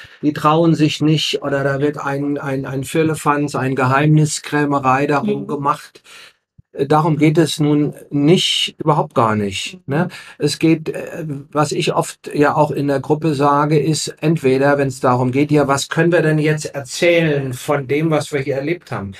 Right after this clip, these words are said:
Speaker 1: Entweder Banalitäten, Partnerübungen, Gruppenübungen, Meditation. Also du kannst da viele Begriffe dafür benutzen, die letzten Endes nichts wir-, die, die alle zutreffend sind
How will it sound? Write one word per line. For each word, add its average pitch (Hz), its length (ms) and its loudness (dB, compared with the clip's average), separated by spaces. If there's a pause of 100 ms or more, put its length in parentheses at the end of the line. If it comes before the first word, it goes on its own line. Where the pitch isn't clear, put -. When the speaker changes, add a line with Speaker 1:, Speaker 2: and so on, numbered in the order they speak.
(300)
Speaker 1:
Entweder 175 560 2
Banalitäten, 156 1040 0 (1000)
Partnerübungen, 147 1200 2
Gruppenübungen, 175 1600 4
Meditation. 165 1200 4
Also 151 240 -2
du 156 120 2
kannst 170 560 -2
da 160 340 -2
viele 202 360 0
Begriffe 196 520 2
dafür 175 360 0
benutzen, 170 640 -2 (320)
die 170 200 4
letzten 165 460 -2
Endes 165 420 0
nichts 139 640 -2
wir-, 143 140 0
die, 135 200 -8
die 123 120 -4
alle 123 280 -2
zutreffend 160 760 -4
sind 202 380 -8